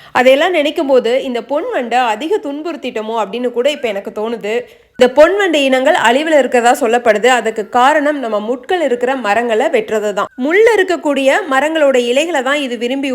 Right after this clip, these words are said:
உண்ணும். புளிய மரத்தோட அடியில தான் இது முட்டை விடும்னு சொல்லி கேள்விப்பட்டிருக்கேன். ஆனா நான் பார்த்தது கிடையாது.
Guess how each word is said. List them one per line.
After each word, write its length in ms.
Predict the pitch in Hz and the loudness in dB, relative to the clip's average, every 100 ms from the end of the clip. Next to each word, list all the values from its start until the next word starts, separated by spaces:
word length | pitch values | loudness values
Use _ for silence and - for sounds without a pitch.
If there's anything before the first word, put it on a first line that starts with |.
| 233 | -4
உண்ணும். 320 | 220 240 - - _ | -2 -4 -6 -14 _
புளிய 240 | - 349 453 | -4 -2 -2
மரத்தோட 380 | 415 311 285 254 240 233 - | -2 0 2 2 0 -2 -6
அடியில 380 | 233 247 302 262 | -2 -2 -2 -2
தான் 100 | 269 294 | -2 -2
இது 100 | 240 | -4
முட்டை 300 | 226 220 311 | -6 -2 0
விடும்னு 440 | 269 226 254 - 254 | 0 -4 -4 -6 -8
சொல்லி 200 | 226 247 247 | -6 -4 -4
கேள்விப்பட்டிருக்கேன். 720 | 254 294 240 202 208 254 285 | -4 -4 -8 -8 -6 -4 -4
ஆனா 100 | 233 | -4
நான் 240 | 220 202 240 | -4 -6 -2
பார்த்தது 320 | 233 269 311 294 | 0 0 -4 -4
கிடையாது. 480 | 220 208 202 196 | -4 -2 -2 -2